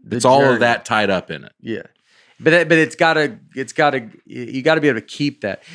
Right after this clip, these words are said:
Speaker 1: Once you start collecting stuff, 'cause I can even see it with the watches. Like, I like 'em and I,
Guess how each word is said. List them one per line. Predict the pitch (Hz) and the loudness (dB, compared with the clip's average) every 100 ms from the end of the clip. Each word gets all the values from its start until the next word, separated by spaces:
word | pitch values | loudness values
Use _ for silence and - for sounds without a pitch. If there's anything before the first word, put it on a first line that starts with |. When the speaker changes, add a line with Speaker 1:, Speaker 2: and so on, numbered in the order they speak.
| 151 - | -10 -2
Speaker 1:
Once | 202 208 | 0 0
you | |
start | 190 202 - | 2 0 0
collecting | 139 156 160 135 117 | -2 0 0 -6 -8
stuff, | - 95 98 - - _ _ _ _ _ _ _ _ _ | -10 -12 -12 -14 -20 _ _ _ _ _ _ _ _ _
'cause | - 165 | -2 0
I | |
can | 185 180 | 2 0
even | 160 | 0
see | 139 165 | 0 2
it | 156 | 2
with | 123 | 2
the | 120 | 0
watches. | 113 123 104 95 | 2 0 -4 -8
Like, | 101 | -2
I | 117 | 0
like | 127 123 120 | 0 0 -2
'em | 117 104 | -6 -6
and | |
I, | 101 | -8